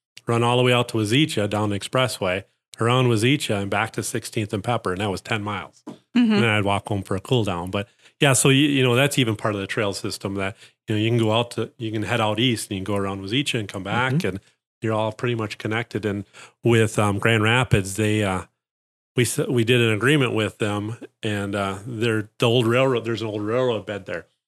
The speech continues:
Speaker 1: and so pretty much from Thirty-second Street, they're gonna create a path there, and that's
Speaker 2: Okay.
Speaker 1: gonna go out to Wazeecha, and you won't have to go out on,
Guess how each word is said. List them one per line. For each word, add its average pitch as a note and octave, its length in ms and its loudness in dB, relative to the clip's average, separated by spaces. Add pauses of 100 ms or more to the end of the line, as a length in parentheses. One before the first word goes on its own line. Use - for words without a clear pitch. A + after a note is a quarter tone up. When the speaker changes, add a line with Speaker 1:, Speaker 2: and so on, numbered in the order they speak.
(180)
Speaker 1:
and A2+ 100 -2
so A2 200 0
pretty C3+ 280 0
much B2+ 180 0
from G#2+ 160 -4
Thirty-second A#2+ 680 0
Street, G#2 400 -2 (400)
they're B2 140 6
gonna B2 220 4
create A2 320 2
a G2 60 0
path A2+ 420 0
there, A2+ 480 0 (380)
and G#3+ 100 0
that's G#3+ 220 2
Speaker 2:
Okay. B2 100 0
Speaker 1:
gonna A2+ 120 -2
go G#2+ 180 -2
out G#2+ 120 -4
to - 60 -16
Wazeecha, G2+ 680 -4 (480)
and A#2+ 100 -2
you A#2 120 2
won't B2 200 0
have B2+ 260 -2
to A#2 80 -2
go G#2+ 220 0
out A#2+ 180 4
on, G#2 340 0